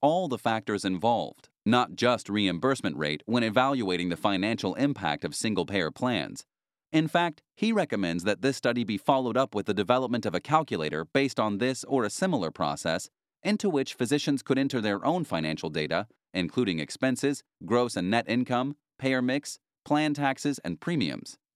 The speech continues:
Taken together with other ethical and practical considerations, this would give physicians a tool for evaluating single-payer plans, while also giving the healthcare reformers who design them a tool for anticipating physician acceptance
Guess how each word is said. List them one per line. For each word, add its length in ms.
Taken 320
together 420
with 180
other 300
ethical 440
and 120
practical 420
considerations, 840
this 280
would 120
give 180
physicians 420
a 80
tool 360
for 160
evaluating 680
single-payer 560
plans, 500
while 260
also 360
giving 280
the 80
healthcare 440
reformers 460
who 100
design 440
them 200
a 120
tool 340
for 160
anticipating 800
physician 420
acceptance 600